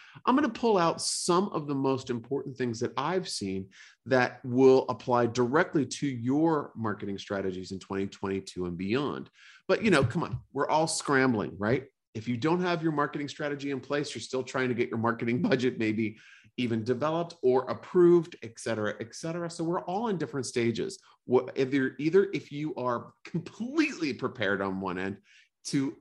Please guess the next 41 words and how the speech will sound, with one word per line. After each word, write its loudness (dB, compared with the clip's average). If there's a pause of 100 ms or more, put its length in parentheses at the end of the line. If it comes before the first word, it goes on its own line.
(120)
completely -6
unprepared 0
on -6
the -2
other -2
end, -4 (380)
dude, 4
I -2
got 0
you. -6
This 2
is -4 (140)
all 4
for -2
<laughs> -8
everybody. 2 (260)
Um, 0
the 4
stuff 0
that 4
we're 0
gonna 6
be 2
covering 0
on 2
today's 0
episode, -2
I -4
think, -4
are -6
highly -4
applicable -2 (100)
to -4
many 4
different -4
businesses, -4
no 0
matter 0
where 2
you 2
are -2